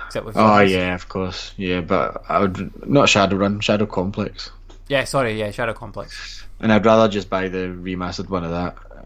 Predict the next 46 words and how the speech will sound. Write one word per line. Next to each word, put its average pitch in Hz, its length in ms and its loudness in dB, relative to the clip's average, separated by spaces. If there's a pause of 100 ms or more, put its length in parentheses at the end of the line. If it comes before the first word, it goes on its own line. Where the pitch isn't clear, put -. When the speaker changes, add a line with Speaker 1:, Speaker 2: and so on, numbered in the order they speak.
(240)
Speaker 2:
to - 80 -8
Speaker 1:
Yeah. 92 60 -6
Speaker 2:
be 98 60 2
honest 95 220 -2
with 90 120 -4
you. 90 120 -6 (440)
Speaker 1:
<laughs> - 60 -
Speaker 2:
Um, 92 600 2 (440)
I 165 40 6
don't 170 160 8
know. 127 340 8
Probably, 190 460 4
I - 200 -8
don't 214 180 -4
know. 139 220 -6 (220)
Do - 120 -4
you 170 40 0
think 185 140 -4
I - 20 2
would 185 140 0
enjoy 180 280 4
it? - 120 0
Is, 151 140 6 (120)
do 143 80 4
I 151 60 8
need 165 160 4
to 180 80 2
play 165 220 6
it - 20 10
online 131 440 6
all 160 120 2
the 156 80 -2
time, 160 240 2
though, 156 100 6
for 147 140 0
that, 151 260 4 (180)
um, 131 440 0 (100)
zombie 123 360 2
thing? 131 280 -2 (640)
Speaker 1:
No, 220 140 -8 (240)
it's - 80 -18
offline. 127 320 -8 (160)
Speaker 2:
Di-, 127 240 8 (320)
Dying 117 240 6
Light's 117 220 4
offline? 127 500 2